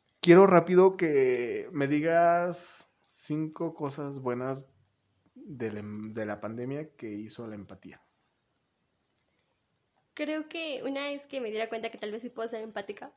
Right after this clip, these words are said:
Speaker 2: porque <laughs> es un tema que a mí me, me causa un poquito de, de quisquillez, porque yo sentí que era empática, pero no de la forma correcta.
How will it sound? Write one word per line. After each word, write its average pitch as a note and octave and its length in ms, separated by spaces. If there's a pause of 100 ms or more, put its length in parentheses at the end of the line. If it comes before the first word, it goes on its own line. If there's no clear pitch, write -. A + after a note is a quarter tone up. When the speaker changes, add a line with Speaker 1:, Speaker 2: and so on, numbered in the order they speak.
Speaker 2:
porque A#3+ 340
<laughs> - 340
es A#3 280
un A#3+ 120
tema A3 260
que G3+ 240
a G3+ 80
mí A3 200
me, G#3+ 520 (120)
me A#3 260
causa A3+ 440
un A3+ 160
poquito - 440
de, A3+ 340 (380)
de A3+ 160
quisquillez, G#3+ 720
porque A3 260
yo A#3+ 120
sentí B3+ 260
que A#3 160
era A#3 80
empática, A3+ 500 (120)
pero B3 240
no B3 140
de B3+ 120
la A#3+ 140
forma A#3 380
correcta. A3+ 500